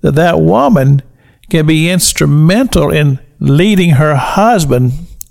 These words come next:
to Christ. So now,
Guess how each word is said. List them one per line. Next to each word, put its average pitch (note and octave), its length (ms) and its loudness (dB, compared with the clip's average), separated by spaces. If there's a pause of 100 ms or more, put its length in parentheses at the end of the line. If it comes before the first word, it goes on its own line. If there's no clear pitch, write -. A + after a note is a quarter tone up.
to - 100 0
Christ. - 720 -4 (1300)
So - 100 -4
now, F#3 680 0